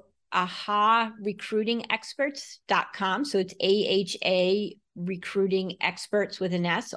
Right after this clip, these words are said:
all one word, dot com. And then there should be, um, under resources, uh, in the menu, you'll find a link to the book, to the free chapter for the book.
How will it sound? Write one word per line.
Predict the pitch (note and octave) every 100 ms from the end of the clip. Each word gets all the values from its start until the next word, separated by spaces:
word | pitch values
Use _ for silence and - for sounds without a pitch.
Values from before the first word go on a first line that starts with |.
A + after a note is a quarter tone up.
| -
all | F3 F#3
one | F3+ F3+ E3+
word, | E3+ C#3 C#3+ F3 - - - -
dot | F#3+ E3 -
com. | - F3+ F3+ A3 D4+ - - - - - - _ -
And | G3+ G3+ G#3+
then | A3 A3 A3+
there | A3 A3+
should | - F4 F#4 _
be, | C#4 B3+ A#3+ A#3 A3
um, | - F#3+ F#3+ F#3 E3+
under | G3 F#3+ F#3+
resources, | F3+ F3 F3+ A#3 A3+ - F3+ F3 E3+ F3+ E3+ E3+ F3 - _ _ _
uh, | - F3+ -
in | F#3
the | F3
menu, | G3 A3 F#3+ E3
you'll | E3 E3+ E3+
find | - F#3+ E3+ E3+ -
a | E3
link | E3 E3+ E3 - _ F3
to | - F3+ D#3+ D#3
the | E3
book, | E3 - - - - -
to | -
the | D#3
free | D3 - D#3+
chapter | - E3+ E3 - -
for | - -
the | -
book. | - - _